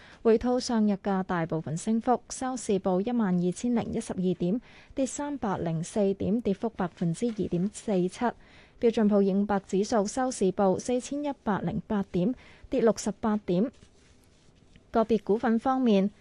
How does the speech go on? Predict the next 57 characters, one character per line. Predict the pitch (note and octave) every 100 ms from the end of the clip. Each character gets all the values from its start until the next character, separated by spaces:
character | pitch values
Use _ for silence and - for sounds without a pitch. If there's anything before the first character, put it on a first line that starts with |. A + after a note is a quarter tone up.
| - - -
特 | G3+
斯 | - C4
拉 | B3+ B3+
急 | A#3 C4
挫 | - A#3
超 | G#3 - C4
過 | G#3+ F#3
百 | F#3+
分 | - F#3+
之 | F#3+ C#4
九。 | G3 G3+ D4
外 | - A#3
電 | A3+ A3+
報 | A3+ A#3
道， | A#3 A3+ G#3+ - - -
行 | - B3
政 | C4+ C4+
總 | C4+ E4
裁 | E4 A3
馬 | F3+ F3+ G#3
斯 | - D#4
克 | D4+ -
以 | F#3+ G#3
暫 | - G3+ F#3
停 | G#3+ F#3 F3+
全 | - F#3+ F#3
球 | - F#3 F#3+
招 | C#4+ D4
聘 | D4 - G#3+ G3+
為 | F3 C#3
題， | A3+ E3 - - - -
被 | - F#3+ G3
高 | A#3+ A#3+
級 | B3 -
管 | F#3
理 | G#3+ G3+
層 | F#3+ E3+ F3
嘅 | F#3 F#3+
一 |
封 | B3 C4 B3+
電 | A#3 F3+
子 | F3 A3
郵 | A#3 E3
件 | - F#3+
中 | B3+ C4
表 | A3 F3
示， | - G3+ F3+ - - -
公 | B3+ B3+
司 | - B3+
需 | - C4+ A3+
要 | F3+
裁 | - G#3 F3
員 | E3+ F3
大 | F#3+ F3+
約 | F#3+
一 | -
成。 | B3 C4 E3+